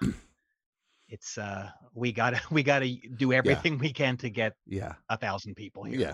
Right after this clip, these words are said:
Speaker 2: we
Speaker 1: so.
Speaker 2: gotta
Speaker 1: <laughs>
Speaker 2: I
Speaker 1: There are
Speaker 2: think
Speaker 1: no secrets
Speaker 2: Yeah.
Speaker 1: anymore.
Speaker 2: I think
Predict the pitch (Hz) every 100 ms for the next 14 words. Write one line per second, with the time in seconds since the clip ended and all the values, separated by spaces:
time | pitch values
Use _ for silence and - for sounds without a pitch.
0 | 85 101 90 87 76 73 - - _ _
1 | 440 - 370 - _ _ - - - 208
2 | 196 196 - 175 127 98 - 107 78 131
3 | 127 107 - _ - 98 - 110 101 -